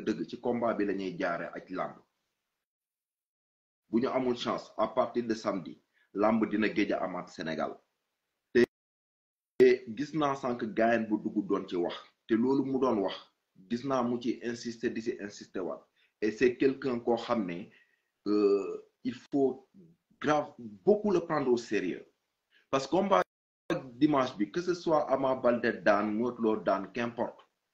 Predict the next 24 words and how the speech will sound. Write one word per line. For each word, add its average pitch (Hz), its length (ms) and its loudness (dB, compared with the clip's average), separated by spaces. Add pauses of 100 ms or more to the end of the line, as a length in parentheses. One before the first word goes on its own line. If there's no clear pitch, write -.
(100)
C'est-à-dire, 135 500 2
c'est 135 140 4
un 131 180 -2 (380)
combat 113 480 2
boo 101 200 -2
xam 110 220 -6
ne 98 80 -8
c'est 113 160 -8
à 104 200 -4
nos 98 200 -8
risques 113 400 -10
et 98 80 -8
nos 95 160 -8
périls. 90 520 -6 (720)
Première 196 460 6
erreur 139 680 0
bi - 60 -6
dafa 104 240 -4
ñëw 117 220 2
si 95 260 -10 (280)
Luc 117 260 -4
Nicolas. 85 460 -4
Gis 127 160 -10
nga 165 120 0